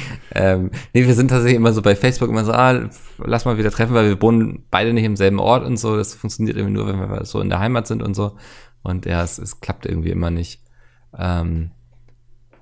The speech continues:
und der, der hat das immer geguckt und der wollte auch immer mit mir drüber reden und so und der war dann im Sommer auch immer da sehr involviert und so und es, nee, also es gibt mir nichts. So, vielleicht ist es ganz lustig, wenn man's nebenbei laufen hat und dann irgendwie gibt's, ach nee,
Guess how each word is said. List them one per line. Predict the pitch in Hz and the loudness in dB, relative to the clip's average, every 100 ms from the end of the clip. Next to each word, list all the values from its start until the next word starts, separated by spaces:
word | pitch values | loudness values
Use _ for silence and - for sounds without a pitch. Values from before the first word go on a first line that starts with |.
| _ _ | _ _
und | 107 95 | -4 2
der, | 147 156 | 4 4
der | 135 139 | 2 2
hat | 143 | 2
das | 123 | 2
immer | 127 120 | 0 -2
geguckt | 101 - 110 - | -4 -4 -6 -4
und | 90 90 | -6 -2
der | 98 | 0
wollte | 117 107 | 0 0
auch | 107 | 0
immer | 110 107 | -2 -2
mit | - | -4
mir | 107 | -6
drüber | 101 104 101 | -4 -4 -4
reden | 123 131 123 | -2 -2 -2
und | 110 | -4
so | 107 | -4
und | 107 | -2
der | 101 98 | -2 2
war | |
dann | 107 104 | 2 2
im | 101 | -2
Sommer | 98 110 113 | -2 0 0
auch | 104 | 0
immer | 104 101 | -2 -2
da | 98 101 | -2 -4
sehr | 98 113 110 | 0 0 0
involviert | 110 107 98 127 113 | -2 -2 -2 -4 -4
und | 101 | -4
so | 98 98 | -4 -4
und | 92 | -6
es, | - - - - _ _ - - - - - _ | -8 -18 -20 -20 _ _ -20 -20 -20 -20 -20 _
nee, | 120 123 143 151 135 95 | -8 -2 2 4 4 4
also | 104 107 | 0 -2
es | 107 - | -4 -8
gibt | - - | -12 -6
mir | 113 | -2
nichts. | 101 92 - | 0 0 -4
So, | 107 | -8
vielleicht | - - 143 151 | -8 0 2 4
ist | 156 | 2
es | 139 - | 0 0
ganz | 127 | 0
lustig, | 135 131 123 | 0 0 0
wenn | 113 | 2
man's | 113 104 | 0 0
nebenbei | 117 117 104 | 0 2 2
laufen | 101 110 127 123 | 2 2 0 0
hat | 110 107 | 0 -2
und | 104 | -2
dann | 107 110 | -2 -2
irgendwie | 107 107 104 | -2 -2 -4
gibt's, | 113 - - - - - - - - - - - - - - | -6 -8 -18 -20 -20 -20 -16 -16 -16 -20 -20 -20 -20 -20 -16
ach | - - | -16 -8
nee, | 110 117 120 - | -4 0 0 -4